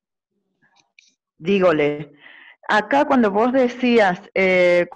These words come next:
cuando estabas contando, ¿no es cierto?, la experiencia, eh, eh, primer-, dice, "¿Qué pasa si cruzo ese límite?", ¿no? Estabas hablando de cuando uno se encuentra con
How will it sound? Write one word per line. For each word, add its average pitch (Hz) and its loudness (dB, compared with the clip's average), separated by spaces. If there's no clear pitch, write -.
cuando 165 -2
estabas 180 -4
contando, 190 -8
¿no 170 -14
es 160 -18
cierto?, 190 -10
la 151 -8
experiencia, 175 -8
eh, 156 -2
eh, 180 -4
primer-, 226 -2
dice, 226 -6
"¿Qué 254 -4
pasa 254 -4
si - -12
cruzo 226 -6
ese 190 -8
límite?", 185 -6
¿no? 185 -6
Estabas 196 -6
hablando 180 -4
de 165 -8
cuando 160 -16
uno 180 -20
se - -20
encuentra 170 -12
con 147 -20